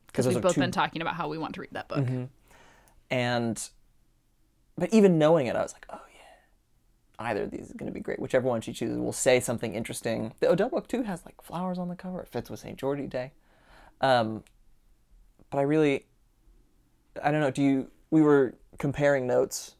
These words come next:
Speaker 2: trying to go back and remember the books that we've gotten one another. Do you remember everything I've gotten you? I certainly don't remember what I've
Speaker 1: I
Speaker 2: gotten
Speaker 1: don't,
Speaker 2: you.
Speaker 1: we, we do this, like, every Saint Georgie Day.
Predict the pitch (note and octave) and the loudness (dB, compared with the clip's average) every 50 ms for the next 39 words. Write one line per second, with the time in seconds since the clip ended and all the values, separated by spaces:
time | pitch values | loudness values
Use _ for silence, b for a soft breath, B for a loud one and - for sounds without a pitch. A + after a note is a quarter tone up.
0 | _ _ _ _ _ _ _ - - - B2+ B2 A#2 A2+ B2 A2 - A2+ A2 A2 | _ _ _ _ _ _ _ -12 -8 -4 -4 -2 -2 0 0 0 0 0 -2 -2
1 | - A#2 A2+ A#2+ A#2 A2+ A2+ A2+ A#2 A#2 A#2 - - A#2 A2+ - B2+ A#2 - - | -6 -8 -6 -4 -4 -2 -2 -2 -2 -2 -2 -2 -4 -6 -6 -4 -4 -4 -4 -6
2 | - - A2+ - - B2 A#2 - - - - G#2+ - - A#2+ - - - B2 B2 | -10 -10 -6 -2 0 0 0 0 -2 -6 -8 -8 -8 -8 -8 -8 -8 -6 -4 -2
3 | B2 B2+ B2+ B2+ B2 B2 B2+ A#2+ A#2+ B2 - _ _ _ _ _ _ - - C3 | -2 0 0 0 0 2 2 0 0 -2 -6 _ _ _ _ _ _ -12 -12 -10
4 | B2 C3+ B2+ A#2 A#2 - C3 A#2+ - A2+ A2+ A2+ A#2+ C3 - _ _ - - C3 | -8 -8 -6 -6 -6 -4 -4 -4 -4 -6 -8 -8 -8 -10 -10 _ _ 2 2 4
5 | C#3 - C#3+ C3+ A2 A#2+ A#2+ G#2 A#2 D2+ F#2 A2 A2+ A#2+ A#2+ - - - - - | 4 4 4 4 4 2 2 2 2 0 0 -2 -2 0 0 0 0 0 2 2
6 | B3+ B3 A#3+ B3 A#3+ B3+ C4 B3+ A3+ A3 B3 A#3 G3 A3+ A#3 B3 C4+ C4 - C4 | 2 2 2 2 4 4 4 4 4 2 0 2 2 2 2 2 2 2 0 -2
7 | A#3 - - - F#3+ F#3+ F3 E3 E3+ F3+ E3+ F3 D3+ - F3 D#3 D3+ - - - | -4 -2 0 0 0 0 0 -2 -2 -2 -2 -2 -4 -4 -6 -6 -6 -8 -10 -8
8 | - - - F#3 - G2+ - | -8 -8 -8 -6 -6 -6 -6